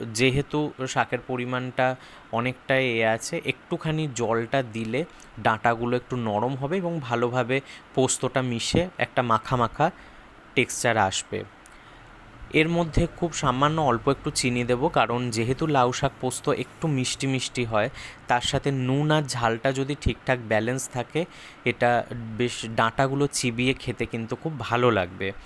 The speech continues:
যার জন্য, আহ, একটু সামান্য মিষ্টি এর মধ্যে দিয়ে এরপর ভালো করে এটা সেদ্ধ হতে দিতে হবে ডাঁটাগুলো। এরপর আমি দিয়ে দেবো একটু কাঁচা সর্ষের তেল,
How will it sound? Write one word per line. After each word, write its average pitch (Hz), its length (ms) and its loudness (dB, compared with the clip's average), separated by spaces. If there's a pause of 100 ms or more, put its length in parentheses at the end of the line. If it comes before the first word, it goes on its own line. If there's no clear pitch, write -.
(420)
যার 123 280 2
জন্য, 160 580 -4
আহ, 120 280 0
একটু 127 200 -8
সামান্য 127 500 -2
মিষ্টি 123 440 -4
এর 117 100 0
মধ্যে 113 340 -4
দিয়ে 113 360 0
এরপর 123 360 -2 (460)
ভালো 110 320 2
করে 120 200 0
এটা 151 140 -2
সেদ্ধ 117 400 2
হতে 107 300 -2
দিতে 101 300 -6
হবে 95 320 -4 (300)
ডাঁটাগুলো। 104 580 -2 (1400)
এরপর 139 340 4
আমি 160 180 4
দিয়ে 127 240 6
দেবো 131 240 2
একটু - 280 -2
কাঁচা 123 400 0
সর্ষের - 460 -2 (140)
তেল, 135 180 0